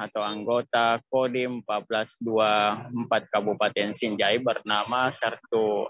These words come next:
Arman dengan melibatkan seorang guru Madrasah Sanawiyah Negeri Tiga Kecamatan Sinjai Tengah bernama Andi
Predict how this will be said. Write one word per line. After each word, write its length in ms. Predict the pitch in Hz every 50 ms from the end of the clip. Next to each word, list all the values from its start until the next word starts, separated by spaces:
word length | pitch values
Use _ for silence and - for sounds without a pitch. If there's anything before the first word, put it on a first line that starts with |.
| - -
Arman 640 | - - 107 - 107 107 113 127 165 202 226 240 - _ _ _ - - - _ _ _ _ _
dengan 720 | - 113 110 110 107 107 113 120 123 123 127 127 127 131
melibatkan 1040 | 127 123 120 117 120 110 120 117 - - - - 131 131 131 135 135 135 139 147 -
seorang 880 | - 123 113 - 131 131 131 131 139 131 127 127 135 131 127 123 120
guru 640 | 135 147 151 151 156 151 151 147 143 147 147 151 151 147 139
Madrasah 960 | 139 127 123 123 123 - - 123 123 120 120 - - 139 127 123 120 120 117 - -
Sanawiyah 480 | 127 120 117 117 117 120 123 120 117
Negeri 400 | 117 113 113 135 127 120 117 -
Tiga 400 | - 120 120 110 117 123 135 151
Kecamatan 580 | - _ _ 113 107 - 107 107 - 107 104 107 -
Sinjai 480 | - - 110 110 98 107 104 104 107 107 -
Tengah 340 | - - 117 208 - 110 117 117
bernama 480 | 113 107 110 107 104 104 107 107 107 107 - - - 113 113
Andi 420 | 110 110 107 110 107 107 107 104